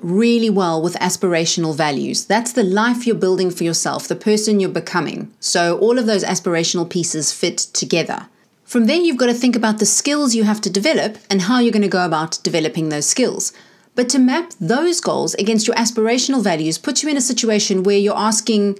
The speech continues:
the today you to try and pretend to be tomorrow you in order to achieve the goal. Of course, there's some argument to suggest that if there are things you want in your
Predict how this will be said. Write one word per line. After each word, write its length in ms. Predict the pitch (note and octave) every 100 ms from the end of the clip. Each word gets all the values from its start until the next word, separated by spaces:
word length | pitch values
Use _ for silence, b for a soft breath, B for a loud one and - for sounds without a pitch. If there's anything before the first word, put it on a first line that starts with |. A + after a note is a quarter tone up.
| _ -
the 80 |
today 400 | G#3+ F#3+ G3+ C#4+ D#4 E3+
you 320 | D3 D3 C#4 - _ _ -
to 120 | A3
try 220 | A#3+ A#3+
and 100 | A#3
pretend 420 | A#3 C#4 E4 D4+
to 60 | A3
be 100 | G#3
tomorrow 360 | G#3 A3+ B3+
you 500 | F#3+ C#3 A2+ F3 B3+ -
in 160 | A3 G#3+
order 220 | G#3+ G#3
to 160 | G#3+ G#3
achieve 580 | G3 G3+ F3+ E3+ - _ -
the 80 | G3
goal. 380 | C4+ C3+ - _ _ - B3
Of 120 | B3
course, 320 | D4 C#4+ -
there's 240 | A#3+ C4+
some 160 | C4+ E4
argument 460 | C4+ C4 C4+ B3+ A#3+
to 80 |
suggest 440 | G#3 A3 G#3 D#3 -
that 120 | G3+
if 160 | G#3 A3+
there 120 | G#3+
are 60 |
things 400 | A3 C#4 C#4+ C4+
you 140 | B3+ A3
want 280 | A3 A3 G#3+
in 140 |
your 100 | G#3